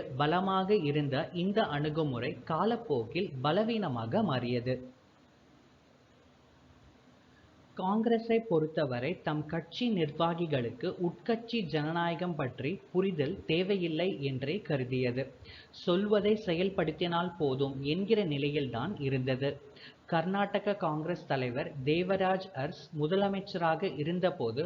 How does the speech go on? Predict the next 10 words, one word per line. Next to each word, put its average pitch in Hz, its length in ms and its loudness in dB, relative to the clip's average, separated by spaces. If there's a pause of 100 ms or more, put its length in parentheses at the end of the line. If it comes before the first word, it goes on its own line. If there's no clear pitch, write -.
(120)
மொரார்ஜி 190 520 2
தேசாய் 143 540 -2
பிரதமராக 160 800 0
இருந்தார். 127 460 0 (760)
மொரார்ஜி 208 500 4
தேசாய் 175 460 0
அவர்கள் 135 460 -2 (200)
பெங்களூர் 196 520 4
வந்தபோது 139 640 -2 (200)
முதலமைச்சர் 202 720 0